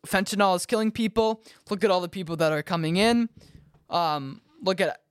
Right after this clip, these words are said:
eighty-four hundred people a day." Um, we didn't pass a bill, but he said, "The cat-, this catastrophe requires your administration's full attention and commitment." Um, particularly since, I love this, this little humor here,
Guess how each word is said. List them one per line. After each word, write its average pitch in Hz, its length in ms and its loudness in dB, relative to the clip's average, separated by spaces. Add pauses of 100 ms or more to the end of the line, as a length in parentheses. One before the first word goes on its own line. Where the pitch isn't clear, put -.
(260)
eighty-four 185 380 0
hundred 175 260 -2
people 156 300 0
a 143 40 2
day." 196 460 2 (960)
Um, 156 540 -2 (920)
we 165 120 4
didn't 196 180 2
pass 190 300 0
a 170 40 -8
bill, 226 300 4
but 175 320 -2 (720)
he 202 100 0
said, 202 200 4
"The 190 80 0
cat-, 208 360 -2
this 208 200 2
catastrophe 233 460 0
requires 185 520 0
your 202 160 8
administration's 196 680 2
full 190 240 6
attention 175 420 -2
and 151 180 0
commitment." 143 460 4 (920)
Um, 151 540 0 (540)
particularly 220 760 2
since, 180 560 2
I 156 80 4
love 156 260 2
this, 139 240 -6
this - 260 -6
little 131 160 2
humor 139 300 2
here, 135 220 0